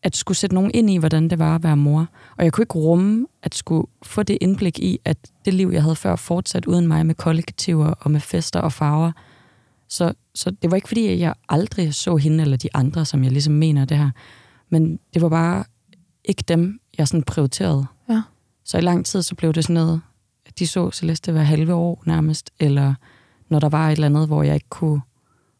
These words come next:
Speaker 1: undgå at invitere folk eller noget. Og, altså, jeg bruger stadig enormt mange kræfter på at tænke over det, fordi det var heller ikke nødvendigvis et bevidst valg. Jeg satte mig ikke ned og besluttede mig for det.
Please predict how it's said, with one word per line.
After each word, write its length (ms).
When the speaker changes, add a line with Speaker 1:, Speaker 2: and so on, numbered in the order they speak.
Speaker 1:
undgå 320
at 80
invitere 460
folk 420
eller 140
noget. 340
Og, 80
altså, 140
jeg 80
bruger 140
stadig 220
enormt 240
mange 220
kræfter 340
på 140
at 60
tænke 300
over 160
det, 120
fordi 280
det 80
var 80
heller 160
ikke 240
nødvendigvis 580
et 100
bevidst 460
valg. 180
Jeg 160
satte 360
mig 60
ikke 120
ned 120
og 140
besluttede 440
mig 120
for 120
det. 120